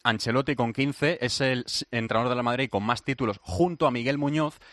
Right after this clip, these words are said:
Oficialmente a Miguel Muñoz se le cuentan catorce, pero Pedro Martín sí que le cuenta quince títulos porque hubo una Copa de Europa que él no estuvo en la final, pero sí que estuvo en los cuartos de final, competición que, Copa que no le cuentan en las estadísticas oficiales, pero que Pedro Martín, al haber participado en cuartos de final,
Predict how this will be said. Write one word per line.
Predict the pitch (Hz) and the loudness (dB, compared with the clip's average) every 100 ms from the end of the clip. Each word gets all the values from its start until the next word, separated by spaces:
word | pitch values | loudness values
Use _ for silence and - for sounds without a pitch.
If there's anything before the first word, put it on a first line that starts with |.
| - | -10
Oficialmente | - 127 127 151 156 160 | -4 -2 2 2 2 0
a | |
Miguel | 151 139 135 139 | 0 0 0 0
Muñoz | 147 151 | 0 -2
se | 147 | -2
le | |
cuentan | 139 147 160 143 | -2 0 -2 0
catorce, | 113 127 117 - 78 _ _ | 0 0 -2 -6 -20 _ _
pero | 117 110 | 0 2
Pedro | 135 143 | 2 2
Martín | 143 131 - 147 156 | 2 0 0 -2 -2
sí | - 127 | -6 -2
que | 135 | 0
le | |
cuenta | 131 139 131 | 0 0 -2
quince | 139 139 135 | -4 -4 -4
títulos | 123 139 139 117 | -4 -4 -4 -2
porque | 117 110 | -4 -2
hubo | 117 | -2
una | 131 131 | 0 -2
Copa | 139 127 | 0 2
de | 123 | 2
Europa | 123 135 135 151 | 2 2 0 -2
que | 113 120 | -2 0
él | 135 | 0
no | |
estuvo | 120 - 120 | -2 -2 -2
en | |
la | 123 | -2
final, | - 135 135 151 | -2 -4 -4 -4
pero | 131 113 | -4 -2
sí | - | -4
que | 123 | -6
estuvo | 120 139 131 | -6 -2 0
en | |
los | 95 - | -2 -2
cuartos | 110 107 117 | -2 -2 -4
de | 113 | -6
final, | 127 131 156 - _ _ _ | -4 -4 -6 -10 _ _ _
competición | - 117 113 107 127 131 | -4 -2 -2 -2 0 -2
que, | 110 98 - - | -2 -4 -6 -2
Copa | - 104 | 0 0
que | 95 | -2
no | 95 | -4
le | 110 | -4
cuentan | - 131 120 120 120 | -2 -4 -2 -4 -4
en | 110 113 | -6 -8
las | 104 | -6
estadísticas | 120 117 120 120 | -6 -6 -6 -8
oficiales, | 117 127 123 143 | -6 -4 -2 -2
pero | 131 98 | -4 -2
que | |
Pedro | 95 101 | -2 0
Martín, | 104 101 113 | 0 -2 -2
al | 123 | -2
haber | 98 95 | -2 -2
participado | 101 - 98 110 101 | -6 -6 -2 -2 -2
en | |
cuartos | 90 101 101 | -2 -4 -4
de | |
final, | 98 104 135 | -6 -6 -8